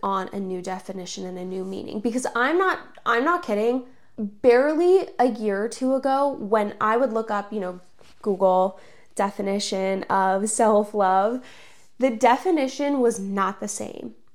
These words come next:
as it is now. And, and maybe this was pre-covid times, but I really don't think that it was much, much long ago. I mean, we're in twenty twenty-three, and pre-covid times would be, like, twenty nineteen. So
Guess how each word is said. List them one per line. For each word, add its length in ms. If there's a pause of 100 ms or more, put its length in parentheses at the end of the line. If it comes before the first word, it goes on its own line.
(140)
as 240
it 80
is 200
now. 360 (920)
And, 300
and 160
maybe 260
this 180
was 160
pre-covid 720
times, 560 (380)
but 260
I 120
really 380
don't 220
think 220
that 120
it 60
was 140
much, 420
much 220
long 260
ago. 160
I 80
mean, 220
we're 100
in 100
twenty 300
twenty-three, 720 (460)
and 260 (220)
pre-covid 420
times 320
would 160
be, 160
like, 400 (100)
twenty 560
nineteen. 580
So 460